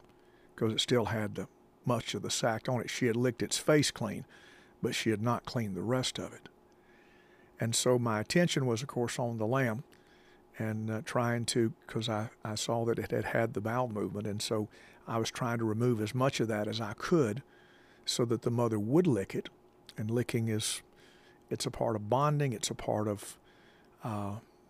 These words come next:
it also is a part of stimulation. Uh, and it's, it gets them, you know, gets the stimulation in their legs and all the rest when she licks them. And that their tongue, believe it or not, can clean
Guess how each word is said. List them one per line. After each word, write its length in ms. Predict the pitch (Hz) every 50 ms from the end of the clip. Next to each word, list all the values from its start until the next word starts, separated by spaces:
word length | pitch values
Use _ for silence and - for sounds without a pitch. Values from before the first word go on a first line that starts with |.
| - - - - - - - - - - - _ _ - - - -
it 140 | - 127 113
also 400 | 117 120 127 - - - 120 113
is 100 | 107 104
a 40 | 110
part 300 | - - - 120 107 104
of 160 | 104 104 - -
stimulation. 720 | - - - 143 127 120 117 123 139 - - - 101 87 - - - - - - - - - - - - -
Uh, 240 | - 107 107 107 110 -
and 180 | - 110 107 107
it's, 240 | 101 - - - -
it 180 | - 135 - -
gets 240 | 120 - - - -
them, 320 | - 107 107 107 110 - - _ - -
you 80 | - 107
know, 60 | 101
gets 260 | 151 135 127 - -
the 160 | - - 110 - - - -
stimulation 640 | - - - - 135 123 117 120 117 113 - 151 117
in 60 | 113
their 100 | 113 110
legs 360 | 110 117 113 107 113 110 -
and 80 | 113 110
all 100 | 113 107
the 100 | 110 107
rest 380 | 113 117 113 107 104 - - - - - - - - - -
when 120 | - 127 113
she 180 | - - 110
licks 340 | 104 113 127 131 - - -
them. 160 | - 107 104
And 120 | 110 113 117
that 220 | 113 107 - - - - - - - - - - - -
their 140 | - - 104
tongue, 560 | 101 - - - - 175 170 151 139 117 104 - - - _ - _ _ - _ _ - - - - - - - _ - - _ -
believe 180 | - 135 127 113
it 20 |
or 60 | 113
not, 240 | 131 135 123 - -
can 180 | - 110 104 104
clean 580 | - - - - 180 156 139 117 107 98 101